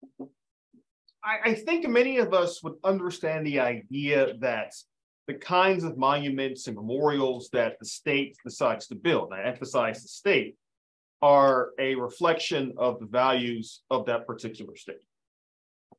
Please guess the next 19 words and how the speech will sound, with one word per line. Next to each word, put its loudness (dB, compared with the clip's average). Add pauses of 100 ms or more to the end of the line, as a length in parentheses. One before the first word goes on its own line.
(160)
And -2 (400)
for 4
those 4
of 0
you -6
who -6
have 2
gone 4
to -8
the -8
State -6
House 2
grounds 0
right 2
here -2
in -10
Columbia, -2
South 0
Carolina, 0